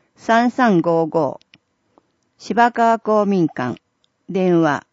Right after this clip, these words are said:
六五の零四零二。湯野公民館、電話六六の零一零零。上野北山地域学習センター、電話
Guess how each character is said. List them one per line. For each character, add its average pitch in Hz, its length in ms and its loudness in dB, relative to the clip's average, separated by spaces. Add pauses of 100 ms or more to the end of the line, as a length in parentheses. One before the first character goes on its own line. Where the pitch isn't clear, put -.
(160)
六 175 300 -6
五 208 260 2
の 180 240 0 (540)
零 247 300 2
四 226 260 4
零 160 280 0
二。 147 240 0 (1080)
湯 185 120 2
野 233 140 2
公 226 240 2
民 202 280 2
館、 127 300 -8 (400)
電 185 300 2
話 151 240 0 (260)
六 185 280 -4
六 202 280 0
の 175 280 0 (340)
零 233 320 2
一 180 220 -4
零 160 240 0
零。 143 260 -4 (920)
上 208 200 2
野 214 240 2 (140)
北 214 200 -6
山 190 360 -2 (320)
地 254 200 -4
域 330 140 -6
学 156 240 -2
習 220 280 -2
セ 208 180 -2
ン 175 80 0
タ 127 340 -8
ー、 - 720 -20
電 185 280 2
話 160 240 -2